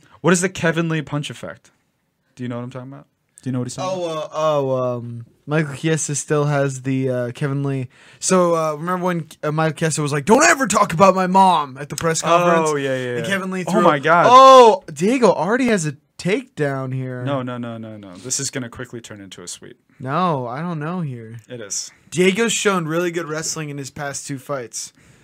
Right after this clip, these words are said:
Speaker 2: That's how he's had success at welterweight.
Speaker 1: Swept.
Speaker 2: Chiesa's so strong, though.
Speaker 1: Swept immediately, like I said.
Speaker 2: Technical and strong is Chiesa.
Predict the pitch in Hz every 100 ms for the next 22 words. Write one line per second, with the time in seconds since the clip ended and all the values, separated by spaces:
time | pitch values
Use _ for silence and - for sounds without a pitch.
0 | _ - 151 190 190 170 180 160 147 165
1 | 165 160 143 147 139 131 120 - - 117
2 | 104 175 180 - 156 - 170 170 - -
3 | 156 160 165 165 147 131 135 120 - 127
4 | 123 117 113 117 123 117 - - _ _
5 | _ - 190 180 156 151 135 123 - 151
6 | 156 143 123 - 131 143 139 107